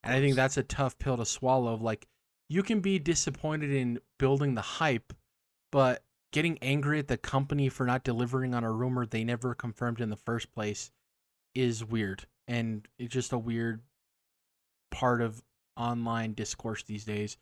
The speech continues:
Speaker 1: That being said, uh, there was a surprise Metroid, uh, appearance in the Direct,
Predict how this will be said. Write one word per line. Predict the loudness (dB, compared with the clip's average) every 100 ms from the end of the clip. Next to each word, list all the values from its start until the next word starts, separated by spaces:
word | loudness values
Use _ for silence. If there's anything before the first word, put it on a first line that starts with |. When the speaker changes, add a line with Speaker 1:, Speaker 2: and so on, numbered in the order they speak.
| _ _ _ _ _ _ _ _ 4
Speaker 1:
That | 4
being | 6 4
said, | 4 2 2 -4 _ -6
uh, | 0 2 4
there | 4 4
was | 4 2 2 -2 -2
a | -2
surprise | 0 -2 -4 -2 0 0
Metroid, | 0 -2 -2 -2 0 0 0 -2 -6 _ _ -2
uh, | 0 2 0 0 -2 -6 _ _
appearance | -6 -2 4 4 4 0 -6
in | -2 2 2
the | 2
Direct, | 0 2 2 2 -2